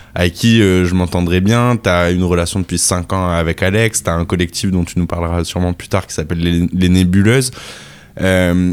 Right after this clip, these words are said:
et, euh, et du coup, ouais, pour moi, je sais pas, dans, dans ce que je vois de toi, il y a cette idée de faire les choses ensemble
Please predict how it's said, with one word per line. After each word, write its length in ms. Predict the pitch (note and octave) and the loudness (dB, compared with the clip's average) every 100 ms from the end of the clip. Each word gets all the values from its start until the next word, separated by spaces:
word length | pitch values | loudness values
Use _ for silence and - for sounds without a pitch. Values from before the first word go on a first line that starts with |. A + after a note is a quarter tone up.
| - | -2
et, 240 | G2+ G2 G2 | 2 4 4
euh, 160 | F#2+ - | 2 2
et 140 | F#2+ | 0
du 160 | F#2+ G2 | 2 0
coup, 140 | C3+ | 2
ouais, 240 | C#3 G2+ F2+ | 2 2 0
pour 180 | E2 | 0
moi, 160 | G#2+ C3+ | 2 2
je 80 | - | 0
sais 100 | G2 | 0
pas, 120 | F#2 | 0
dans, 320 | F2 G2+ F2 | 2 2 2
dans 260 | F#2+ G2+ G2+ | 2 2 2
ce 100 | - | 0
que 140 | G#2 | 0
je 120 | F#2+ | 2
vois 200 | G2 A#2 | 2 0
de 60 | B2+ - | -2 -2
toi, 260 | A2 B2 C3+ | 0 2 2
il 60 | |
y 40 | F2+ | 2
a 80 | |
cette 300 | D#2+ G2 - G#2+ | 2 0 -2 -2
idée 200 | A2 G#2+ | 0 0
de 360 | F#2 F2 E2 | 2 2 0
faire 300 | D#2 - A#2 A2+ | 0 -2 0 0
les 100 | G2 | 0
choses 300 | - G#2 G2 | 0 0 2
ensemble 520 | F2+ - C3+ C3+ | 0 -2 -2 -2